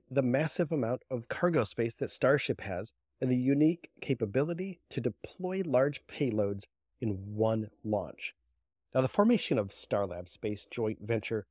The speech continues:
was solidified early in January, building on a partnership announced last August between Voyager and Airbus. Now, this collaboration pivoted from a previous engagement with Lockheed Martin, steering towards a fresh direction with Airbus to conceptualize Starlab.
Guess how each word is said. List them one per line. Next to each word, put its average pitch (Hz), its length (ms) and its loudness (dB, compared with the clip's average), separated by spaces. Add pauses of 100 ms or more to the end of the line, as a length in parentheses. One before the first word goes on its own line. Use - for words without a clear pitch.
(180)
was 123 120 0
solidified 123 580 4 (100)
early 123 240 4
in 113 100 4
January, 104 460 -2
building 135 340 2
on 120 80 2
a 110 60 -4
partnership - 580 -2
announced 110 320 -4
last 120 320 -2
August 127 320 2
between 113 300 -2
Voyager 113 560 0 (360)
and 117 140 0
Airbus. 101 520 -4 (880)
Now, 104 160 -10
this 107 120 -4
collaboration 117 680 2
pivoted 143 400 2
from 123 180 0
a 110 60 2
previous 175 440 0
engagement 117 440 0
with 110 100 -4
Lockheed 113 380 0
Martin, 113 400 2 (320)
steering 254 320 0
towards 185 220 4
a 156 40 0
fresh - 380 -2
direction 117 440 0
with 110 280 -4
Airbus 110 400 0
to 120 100 -2
conceptualize 107 760 0
Starlab. 71 420 -4